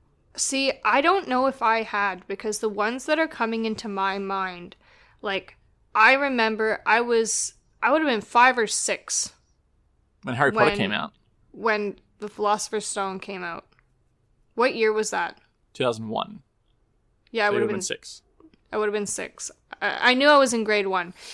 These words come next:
Speaker 1: And I remember 'cause, like I said, Nana and I went and I had to go out on the roof 'cause I got scared.
Speaker 2: You had to go
Speaker 1: Um,
Speaker 2: out on the roof? <laughs>
Speaker 1: yeah. Um,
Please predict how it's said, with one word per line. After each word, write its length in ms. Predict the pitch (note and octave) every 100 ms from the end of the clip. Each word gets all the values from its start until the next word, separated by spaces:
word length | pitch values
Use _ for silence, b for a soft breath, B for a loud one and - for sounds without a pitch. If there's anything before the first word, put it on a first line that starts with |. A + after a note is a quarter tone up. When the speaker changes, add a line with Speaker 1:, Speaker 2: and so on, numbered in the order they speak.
| B
Speaker 1:
And 140 | - G#3+
I 60 |
remember 360 | A3+ A3+ A3+ A3
'cause, 240 | A3+ G#3
like 160 | G#3+ G3+
I 60 |
said, 200 | G3+ G3+ G3
Nana 300 | G3+ G3+ G#3
and 140 | G3+
I 140 | G3
went 260 | G3 F#3+ F#3+
and 80 | F#3+
I 40 |
had 120 | F#3+ F#3
to 60 |
go 160 | F#3+ F3+
out 140 | F3+
on 140 | F3+ F#3
the 60 |
roof 260 | F3 F3 -
'cause 160 | G3+ F3+
I 120 | F3
got 200 | F3+ E3+
scared. 380 | - F#3+ D3 - B B B B
Speaker 2:
You 80 | E3+
had 40 | G#3+
to 40 |
go 40 | G3
Speaker 1:
Um, 100 | C#3+
Speaker 2:
out 60 |
on 60 | - B2+
the 100 | A2
roof? 280 | C3+ C#3+ -
<laughs> 40 | -
Speaker 1:
yeah. 380 | B2+ D#3 - - _ b b b
Um, 520 | - G#3+ F#3 G3 G3+